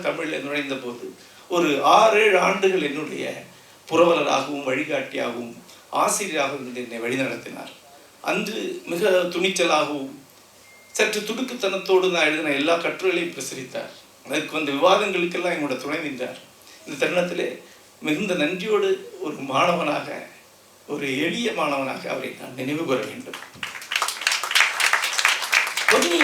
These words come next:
இதழ்களை பற்றிய சிறு தகவல் அல்லது சிறு மதிப்பீடு மட்டும் சொல்லி இதை முடிக்கலாம்னு நினைக்கிறேன். ஒரு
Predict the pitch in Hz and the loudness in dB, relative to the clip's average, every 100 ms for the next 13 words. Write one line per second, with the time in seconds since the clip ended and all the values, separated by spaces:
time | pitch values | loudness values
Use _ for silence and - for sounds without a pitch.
0 | 262 - 220 202 185 180 185 - 202 196 | 4 4 4 6 4 4 0 0 -2 0
1 | - - - - - - - - 294 311 | -2 -6 -16 -20 -20 -16 -4 2 4 4
2 | - - - - - - - - 208 208 | 0 -4 -14 -20 -20 -20 -20 4 6 6
3 | 196 175 175 170 175 175 170 147 - 220 | 4 2 -2 -2 2 2 2 0 -2 -4
4 | 190 - - - 240 285 - 262 190 180 | -8 -12 -18 -2 2 2 2 0 2 0
5 | 180 190 180 175 151 127 147 139 - 123 | -2 -6 -4 -4 -4 -4 -6 -8 -8 -10
6 | - - - - - - - - - - | -12 -16 -18 -20 -20 -20 -20 -20 -20 -20
7 | - - - - - - - - 269 | -20 -20 -20 -20 -20 -20 -16 -2 2